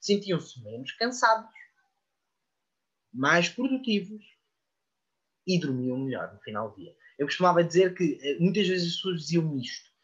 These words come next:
"Ó Sacha, mas eu chego cansado ao final do dia." Eu: "Ótimo, é a altura de ires dormir." Dia seguinte começa um dia novo, recuperas,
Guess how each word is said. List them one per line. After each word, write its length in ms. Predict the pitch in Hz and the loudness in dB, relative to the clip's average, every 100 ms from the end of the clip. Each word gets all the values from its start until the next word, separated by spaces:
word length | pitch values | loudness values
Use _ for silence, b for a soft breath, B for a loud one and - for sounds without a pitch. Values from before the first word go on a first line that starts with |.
| b b - | b b -2
"Ó 60 | |
Sacha, 300 | 202 208 170 | 2 4 4
mas 160 | 180 180 | 4 2
eu 80 | 214 | 2
chego 360 | - 220 175 - | 2 2 -2 -4
cansado 500 | 208 175 - 180 175 | -2 -2 -2 -2 -2
ao 60 | |
final 320 | - 175 170 | -4 -4 -4
do 120 | 160 127 | -6 -12
dia." 120 | 113 101 _ _ | -12 -14 _ _
Eu: 220 | 135 135 _ | -8 -8 _
"Ótimo, 380 | 190 175 156 165 _ _ _ - | -10 -10 -14 -14 _ _ _ -8
é 60 | |
a 60 | 120 | -4
altura 340 | 113 - 135 | -4 -4 -6
de 80 | 131 | -4
ires 160 | 139 131 | -6 -8
dormir." 340 | 147 151 113 _ _ _ | -8 -8 -10 _ _ _
Dia 140 | 196 196 | -10 -10
seguinte 360 | - 214 254 | -8 -10 -10
começa 280 | - 160 - | -6 -6 -6
um 80 | 135 | -6
dia 120 | 131 | -2
novo, 300 | 180 277 - _ _ _ _ _ | -2 -4 -8 _ _ _ _ _
recuperas, 580 | 170 170 190 226 269 | 2 2 -2 -2 -4